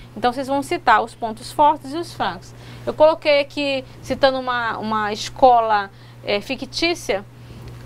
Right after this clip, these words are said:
o mais fraco, a autonomia. Né? A escola não tem autonomia, é, pra tomar decisões, a escola se prende a,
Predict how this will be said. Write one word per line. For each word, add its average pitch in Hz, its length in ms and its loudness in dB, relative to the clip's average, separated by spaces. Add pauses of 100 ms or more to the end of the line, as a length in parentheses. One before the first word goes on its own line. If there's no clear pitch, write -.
(140)
o 269 80 2
mais 320 400 2
fraco, 302 640 2 (1120)
a 220 100 12
autonomia. 262 840 4 (800)
Né? 220 120 4
A 240 40 8
escola 269 380 4
não 294 180 -4
tem 285 220 0
autonomia, 285 880 -2 (260)
é, 226 200 0
pra 247 460 0
tomar 240 280 -2
decisões, 269 840 -4
a 247 40 -4
escola 240 340 0
se 247 160 -12
prende 247 640 -2
a, 208 540 0